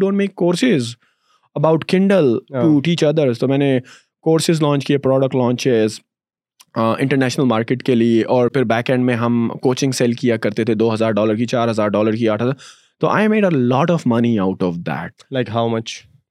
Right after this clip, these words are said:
Speaker 1: Like
Speaker 3: Sure۔
Speaker 1: in one, uh, in one year, if I were to say one million dollar at that time, one million dollar۔ نہیں، اس وقت بھی میرے
Speaker 3: Hmm۔
Speaker 1: ساتھ یہی ہوا نا، جب میں نو سو ڈالر تک پہنچا، Amazon Kindle نے میرا اکاؤنٹ سسپینڈ کر دیا۔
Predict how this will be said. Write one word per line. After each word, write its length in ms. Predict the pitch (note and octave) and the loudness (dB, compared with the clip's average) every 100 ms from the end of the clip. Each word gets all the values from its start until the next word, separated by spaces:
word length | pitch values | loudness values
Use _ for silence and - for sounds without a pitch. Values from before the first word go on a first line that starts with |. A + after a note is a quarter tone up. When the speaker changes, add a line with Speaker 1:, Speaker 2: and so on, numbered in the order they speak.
| B2 | -2
Speaker 1:
Like 260 | B2 C3+ | 0 2
Speaker 3:
Sure۔ 160 | A#2 C#3+ | 2 2
Speaker 1:
in 320 | D3 D3 C3+ | 2 2 2
one, 280 | C3+ D#3+ F3 | 2 2 0
uh, 480 | E3+ - B2+ - D3+ | -2 -4 -4 0 0
in 60 | |
one 360 | D3 C3+ D3+ F3+ | 2 2 2 2
year, 340 | B2+ B2+ E3 G3 | 2 2 2 0
if 160 | D#3 | 0
I 120 | C#3+ C#3 | 0 2
were 320 | C#3 C#3+ C#3 | 2 2 2
to 140 | C3 C3+ | -2 -2
say 80 | C#3 | 0
one 300 | C3 C3 F3 F3 | 2 2 2 2
million 360 | E3 D#3+ D#3+ D3 | 4 2 2 2
dollar 360 | A2+ A2 B2+ | 2 2 2
at 320 | G3+ - B2 A2+ G#2+ | 0 0 -4 -2 0
that 160 | B2+ C3 - | 0 -2 -2
time, 260 | G#2 D#2+ - - _ G#2+ A#2+ | -2 -2 -6 -12 _ -6 0
one 160 | D3+ F3 | 0 2
million 500 | D3 C3 D3 D3 C#3 | 0 2 2 2 2
dollar۔ 200 | A2+ - | 2 2
نہیں، 200 | A3+ A#3 | 0 2
اس 260 | D3 E3+ B3+ | 0 0 0
وقت 180 | C4 B3 | 2 2
بھی 120 | B3 | 4
میرے 180 | G#3 G#3 | 2 2
Speaker 3:
Hmm۔ 80 | |
Speaker 1:
ساتھ 260 | A#3 G3+ G3 | 0 0 0
یہی 180 | F3+ D#3 | 0 2
ہوا 200 | C#3+ E3+ | 2 2
نا، 100 | D#4 C#4+ | 0 0
جب 100 | G3 | 0
میں 160 | A#3 | 2
نو 260 | F#3+ E3 G3+ | 2 2 2
سو 160 | D#4 | 2
ڈالر 280 | C4+ F#3 G3+ | 2 4 2
تک 200 | G#3+ A#3+ | 0 0
پہنچا، 240 | A3 A#3 C#4+ | -2 0 0
Amazon 360 | B3 A#3+ A#3+ | 0 0 0
Kindle 320 | A#3+ A#3+ C4 | 0 0 0
نے 60 | C#4 | 2
میرا 140 | C#4 | 0
اکاؤنٹ 260 | C4+ C#4+ G4+ | 0 -2 -2
سسپینڈ 320 | D4+ G#3 E3 | -2 0 0
کر 120 | C#3 | -2
دیا۔ 240 | B2 G2+ | -2 -6